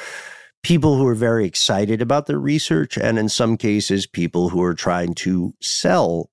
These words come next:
their research, such as Kristen Fortney, uh, the C E O of a place called BioAge Labs, based in San Francisco.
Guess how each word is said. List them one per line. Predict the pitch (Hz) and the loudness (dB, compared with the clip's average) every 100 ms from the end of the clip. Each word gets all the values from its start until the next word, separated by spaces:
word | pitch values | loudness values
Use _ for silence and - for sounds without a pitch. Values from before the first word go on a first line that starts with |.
| - | -4
their | 107 87 | -2 0
research, | 85 82 - 95 - - | 0 -2 0 0 -2 -4
such | 120 113 120 | 0 0 0
as | 110 107 - - - - - | 0 -2 -4 -12 -20 -14 0
Kristen | 160 - 151 131 110 | 0 2 2 2 0
Fortney, | - - 147 135 - - - _ _ | -4 -2 0 0 -4 -14 -14 _ _
uh, | - 95 92 92 87 | -2 0 0 0 -2
the | 90 90 | -2 -2
C | - 165 - | 0 -2 0
E | 127 | 0
O | 85 98 135 | 2 2 2
of | - 78 71 | 0 -2 -4
a | 60 - - - | -6 -6 -14 -4
place | 113 110 | 0 0
called | - 92 76 | -2 -2 0
BioAge | 92 104 101 98 101 87 | 0 0 0 0 0 -2
Labs, | 87 98 78 - - | -2 -2 -2 -6 -10
based | - 92 104 - | -4 0 0 0
in | 87 | -2
San | - 107 98 | 0 0 -2
Francisco. | 90 - 147 156 - 82 | -4 -2 -2 0 -2 -6